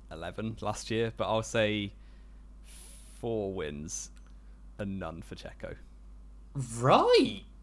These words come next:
Speaker 2: Okay.
Speaker 1: Maybe I'm pessimistic. I don't think Red Bull will be the fastest this year, unfortunately.
Speaker 2: I was gonna say Red Bull will win three or less races this year.
Speaker 1: Wow, both on the down train. <laughs>
Speaker 2: Yeah.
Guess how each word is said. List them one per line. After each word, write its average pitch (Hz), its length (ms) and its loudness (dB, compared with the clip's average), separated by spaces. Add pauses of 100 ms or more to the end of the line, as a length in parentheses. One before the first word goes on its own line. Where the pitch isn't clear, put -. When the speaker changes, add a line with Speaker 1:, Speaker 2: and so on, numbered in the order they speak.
(420)
Speaker 2:
Okay. 147 520 4
Speaker 1:
Maybe 139 260 8
I'm 123 120 4
pessimistic. 92 640 -4
I 98 100 2
don't 101 240 0
think 80 160 -4
Red 78 180 -4
Bull 78 140 -6
will 73 240 -6
be 71 240 -8
the - 80 -12
fastest - 500 -10
this - 180 -12
year, 65 140 -8
unfortunately. - 520 -12 (440)
Speaker 2:
I 185 260 12
was 220 240 6
gonna 175 280 8
say 135 640 6 (160)
Red 165 440 10
Bull 156 240 10
will 120 200 8
win 127 320 8 (240)
three 147 600 8
or 147 220 8
less 131 500 10
races 120 500 6
this 98 240 -4
year. 95 280 0
Speaker 1:
Wow, 92 500 2
both 101 260 0
on 92 120 -2
the 85 220 -4 (680)
down 92 240 0
train. 107 440 2 (180)
<laughs> 190 180 2
Speaker 2:
Yeah. 120 280 6